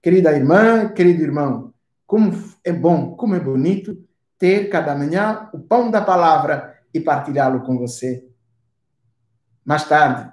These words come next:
às dezoito horas, estaremos juntos na celebração eucarística, aqui na Igreja Matriz da Paróquia de São João Batista, sem público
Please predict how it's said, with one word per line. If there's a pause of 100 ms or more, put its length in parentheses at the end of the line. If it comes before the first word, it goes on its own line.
às
dezoito
horas, (320)
estaremos
juntos
na
celebração
eucarística, (160)
aqui
na
Igreja
Matriz
da
Paróquia
de
São
João
Batista, (920)
sem
público